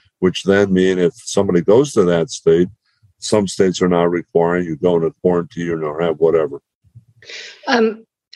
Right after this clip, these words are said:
Speaker 2: I feel like over the years, I mean, you and I have been chatting about all this stuff for nigh on thirty years. And I feel that you have always said that a, a drop dead date had to be in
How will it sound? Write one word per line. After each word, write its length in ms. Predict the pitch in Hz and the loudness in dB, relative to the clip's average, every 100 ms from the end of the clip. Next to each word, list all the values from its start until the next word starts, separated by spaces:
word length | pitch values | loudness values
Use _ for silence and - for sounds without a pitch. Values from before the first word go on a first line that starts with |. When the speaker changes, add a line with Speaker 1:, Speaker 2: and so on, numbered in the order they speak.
| _ - | _ -4
Speaker 2:
I 100 | 269 | -2
feel 240 | 285 277 | 2 2
like 460 | 277 226 - - - | 4 0 -4 -20 0
over 260 | - 190 185 | 2 4 4
the 100 | 202 | 4
years, 300 | 208 226 180 | 4 4 2
I 40 | |
mean, 180 | 185 175 | 0 0
you 160 | 175 180 | 2 0
and 100 | 170 | 2
I 60 | |
have 140 | 165 160 | 0 -2
been 120 | 160 | -4
chatting 400 | - 156 156 156 | -2 -4 -2 -4
about 220 | 151 156 | -4 -4
all 120 | 151 | -6
this 160 | 147 - | -8 -14
stuff 380 | - 151 - - - | -6 -6 -8 -12 0
for 180 | 156 | 2
nigh 380 | 147 147 143 151 | 2 2 2 2
on 480 | 147 139 139 135 131 | 2 2 0 -2 -4
thirty 380 | - 156 143 143 | 0 2 2 -2
years. 420 | 160 208 147 135 | -2 0 0 0
And 160 | 151 147 | -2 -2
I 80 | |
feel 220 | 151 185 165 | 0 0 0
that 180 | 170 | -2
you 460 | 165 170 170 170 170 - | -2 2 2 0 -4 -8
have 180 | 165 160 _ - | -8 -8 _ -2
always 640 | 196 247 220 127 113 - _ - _ - | 0 2 2 2 -2 -10 _ -20 _ -12
said 480 | - 143 131 127 | -2 2 2 2
that 240 | 143 131 - | 2 2 2
a, 160 | 139 139 _ - - _ - | 0 -2 _ -20 -20 _ -4
a 240 | 151 139 120 _ _ _ _ - - - | -2 -2 -4 _ _ _ _ -20 -20 -6
drop 320 | 160 160 165 | -2 -2 -2
dead 360 | - 131 131 117 | 0 0 0 -2
date 300 | 123 113 - | 0 0 -6
had 320 | - 120 113 | -4 -4 -2
to 60 | 117 | -4
be 340 | 120 113 110 | -4 -4 -4
in 520 | - 120 113 117 123 | 0 0 0 -2 -4